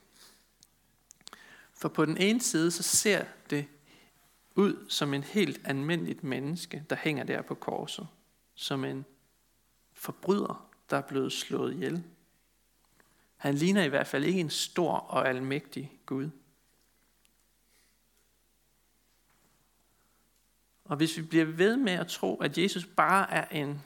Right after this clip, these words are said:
almindelig, klog mand, så får Jesus ret,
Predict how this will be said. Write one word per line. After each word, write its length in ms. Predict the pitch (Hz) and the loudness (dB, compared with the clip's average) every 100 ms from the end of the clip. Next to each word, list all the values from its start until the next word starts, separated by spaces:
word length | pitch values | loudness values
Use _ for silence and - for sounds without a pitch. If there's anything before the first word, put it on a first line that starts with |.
| - _ - | -18 _ 0
almindelig, 800 | 139 139 156 180 - - - - _ _ _ - - - - - - - - | 0 2 0 0 -2 -10 -14 -18 _ _ _ -16 -14 -14 -16 -18 -20 -16 -8
klog 420 | - 165 156 139 | 2 4 4 2
mand, 220 | 131 - - - _ _ _ _ _ _ _ _ _ _ _ _ _ _ _ _ _ | 0 -2 -6 -20 _ _ _ _ _ _ _ _ _ _ _ _ _ _ _ _ _
så 140 | - 190 | -4 0
får 140 | 180 | 2
Jesus 480 | 151 165 160 147 - | 2 0 0 -6 -4
ret, 280 | - 156 - | -2 -2 -6